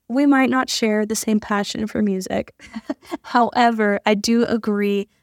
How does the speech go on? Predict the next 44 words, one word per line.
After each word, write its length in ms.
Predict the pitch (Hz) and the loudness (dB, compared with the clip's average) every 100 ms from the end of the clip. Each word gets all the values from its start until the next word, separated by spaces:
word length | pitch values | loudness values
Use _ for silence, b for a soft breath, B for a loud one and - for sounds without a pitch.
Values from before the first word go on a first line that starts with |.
| - | -6
with 180 | 214 208 | -4 0
Lindsay, 560 | 202 196 196 202 190 | 0 0 -2 -2 -2
having 460 | 196 - 214 240 240 | -2 2 2 4 2
those 200 | 220 214 | 2 -2
daily 320 | - 208 208 | 0 0 0
dance 360 | 214 196 190 - | 0 -2 -2 -6
parties, 340 | - 196 202 - | -2 -2 -2 -4
it 100 | 220 | -4
just 220 | 320 - | -4 -2
gets 300 | 254 247 - | -4 -4 -4
you 100 | 262 | 0
out 160 | 214 | 0
of 60 | 208 | 0
your 140 | 190 | -2
state. 460 | 185 - 208 190 - _ _ - | -4 -4 -2 -2 -2 _ _ -16
Okay, 240 | 226 202 208 | -6 0 4
there's 240 | 214 214 | 4 4
an 100 | 208 - | 0 2
energy 500 | 226 254 254 220 202 | 2 4 4 2 0
state 420 | - - 202 202 | -2 0 0 2
that 140 | 196 | 0
we 80 | 202 | 0
carry 480 | 196 - 208 202 196 | -2 -2 0 0 0
each 280 | 202 196 - | 0 -2 -2
day. 320 | 202 190 202 220 b b | -2 0 0 -4 b b
And 120 | 214 | 0
if 120 | 208 | 0
we 60 | 220 | -2
can 220 | - 214 | 0 0
carry 420 | - 233 247 269 | 2 2 4 2
the 100 | 233 | 2
state 520 | 220 - - 214 214 - | -2 -4 -2 0 0 -4
of 200 | 196 - | -8 -6
joy, 480 | - 226 226 214 202 | -2 2 2 2 -4
excitement, 720 | - - 220 226 - 202 - | -8 -2 0 0 0 -4 -6
fun, 500 | - 220 226 196 190 | -6 -2 0 0 -2
dancing 500 | 220 247 294 - 220 | -2 0 0 0 0
is 120 | 208 | 0
the 280 | - _ _ | -6 _ _
quickest 320 | 247 - 220 | -2 0 -4
way 160 | 214 214 | 0 0
to 60 | 202 | 0
not 180 | 196 196 | -2 -2
only 320 | 208 202 202 | -2 -2 -4